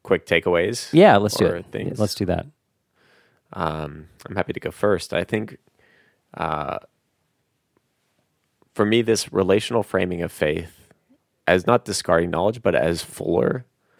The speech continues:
Speaker 1: than that is really helpful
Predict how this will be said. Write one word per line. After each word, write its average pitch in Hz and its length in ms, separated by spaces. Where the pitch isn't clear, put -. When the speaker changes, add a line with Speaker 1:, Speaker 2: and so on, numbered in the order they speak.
Speaker 1:
than 85 180
that 71 320
is 82 280
really 82 240
helpful 71 680